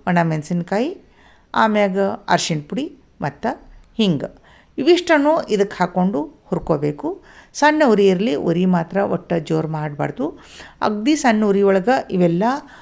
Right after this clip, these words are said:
ಹುರ್ಕೊಂಡು ತಕ್ಕೋಬೇಕು. ಈಗ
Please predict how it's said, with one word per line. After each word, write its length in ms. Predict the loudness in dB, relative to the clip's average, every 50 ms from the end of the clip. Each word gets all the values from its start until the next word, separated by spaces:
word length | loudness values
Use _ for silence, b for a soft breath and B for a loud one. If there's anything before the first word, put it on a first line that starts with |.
| B B B
ಹುರ್ಕೊಂಡು 680 | -2 0 0 0 0 0 0 2 2 2 0 0 -2 -6 -16 -20 -4 -2
ತಕ್ಕೋಬೇಕು. 680 | 0 0 0 2 0 0 2 0 -2 -2 -4 -10 -14 -14 -14 -20 -20 -20 -20 -20 _ -20 -20 _ _ -20 _ _ -20 -20 _ _ -20 -20 -20 _ _ -20 _ _ _ _ _ _ B B B B B B B B B B -2 0
ಈಗ 180 | 0 2 4